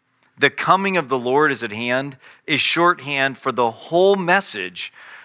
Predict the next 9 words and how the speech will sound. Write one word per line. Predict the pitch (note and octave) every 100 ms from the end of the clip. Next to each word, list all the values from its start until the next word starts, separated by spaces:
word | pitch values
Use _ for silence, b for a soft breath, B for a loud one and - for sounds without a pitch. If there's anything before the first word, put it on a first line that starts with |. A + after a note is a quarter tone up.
| B
that | C3+
Jesus | B2+ C3+ D#3 D3+ C#3+
continually | - B2+ - E3 D#3+ C#3 C3
preached, | - - D#3 A#2+ - - - -
that | A#3+
the | B2+
kingdom | - - E3+ F3 D3
of | B2+
heaven | D3 C#3 D3 D3